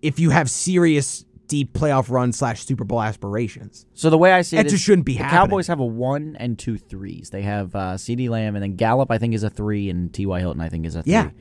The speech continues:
Speaker 2: They need
Speaker 1: Get
Speaker 2: that
Speaker 1: someone to
Speaker 2: second receiver.
Speaker 1: complement, complement Lamb, and that offense can go even better than
Speaker 2: Like
Speaker 1: they
Speaker 2: when they
Speaker 1: are.
Speaker 2: had Cooper, right?
Speaker 1: Exactly.
Speaker 2: So
Speaker 1: I think that was a terrible trade. I mean, why would you do that?
Speaker 2: What'd they get in return? I forget.
Speaker 1: Fourth round pick?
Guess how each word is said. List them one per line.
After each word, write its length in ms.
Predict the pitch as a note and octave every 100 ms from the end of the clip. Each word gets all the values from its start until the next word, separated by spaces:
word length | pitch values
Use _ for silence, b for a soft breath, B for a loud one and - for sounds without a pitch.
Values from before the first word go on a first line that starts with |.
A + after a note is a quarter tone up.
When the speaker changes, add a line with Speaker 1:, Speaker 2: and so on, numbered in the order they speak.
| b
Speaker 2:
They 100 | C3+
need 60 | E3
Speaker 1:
Get 80 | A3
Speaker 2:
that 100 | -
Speaker 1:
someone 240 | F4 F#4 F4+
to 60 |
Speaker 2:
second 100 | G3+ G3
receiver. 100 | B3+
Speaker 1:
complement, 500 | - A#3 G3+ F3 F3 _ _ _ _ _ _ _
complement 440 | - A#3 A3 D#3 B2
Lamb, 260 | F3+ A#3
and 60 | C3
that 80 | D3
offense 400 | F#3 A#3+ A#3+ C3 -
can 240 | G#2+ F#2 - _ _ _ _ -
go 220 | - A#3 G#3+
even 220 | D3 G#2
better 300 | - F3 A3
than 100 | F#3
Speaker 2:
Like 80 | E3
Speaker 1:
they 60 |
Speaker 2:
when 100 | F#3+
they 100 | F#3+ F3+
Speaker 1:
are. 80 |
Speaker 2:
had 100 | G3
Cooper, 420 | - - - - _
right? 260 | - A#2+ C#3 _ _ _
Speaker 1:
Exactly. 600 | A#3+ F#3 C#4 C#4+ D3+ A2 -
Speaker 2:
So 380 | B2+ B2 A#2 - b b
Speaker 1:
I 80 | A#3+
think 120 | D#4+
that 40 |
was 120 | F3+
a 60 | C#3+
terrible 460 | - - B3+ E3+ G#2
trade. 380 | C#3+ C3+ D#2
I 60 | G#2
mean, 160 | D3 G#2+
why 180 | F#3+ G#4
would 120 | D3
you 60 | F3
do 180 | F3
that? 180 | F3+ - -
Speaker 2:
What'd 140 | E3
they 80 | F#3
get 140 | F#3+
in 40 | F3
return? 320 | E3+ E3 D#3+
I 60 | C3
forget. 280 | G2 G2 -
Speaker 1:
Fourth 280 | D#3 D#3+
round 240 | D#3+ C#3+ A2
pick? 300 | C3 G3+